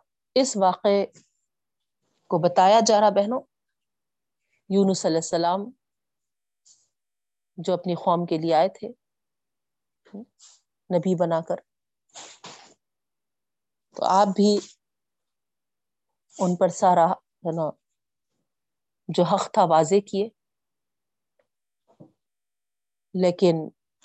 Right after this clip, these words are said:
ان کی قوم، ہے نا، اندھی بنے رہ رہی تھی۔ تو آخر کار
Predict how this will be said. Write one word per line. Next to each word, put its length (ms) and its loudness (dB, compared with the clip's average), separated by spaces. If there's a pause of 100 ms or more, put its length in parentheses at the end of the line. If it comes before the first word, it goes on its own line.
(1900)
ان 160 2
کی 140 -2
قوم، 300 0 (1000)
ہے 80 -10
نا، 80 -10 (1000)
اندھی 300 2
بنے 240 2
رہ 180 0
رہی 140 -4
تھی۔ 180 -18 (1500)
تو 60 4
آخر 380 4
کار 220 4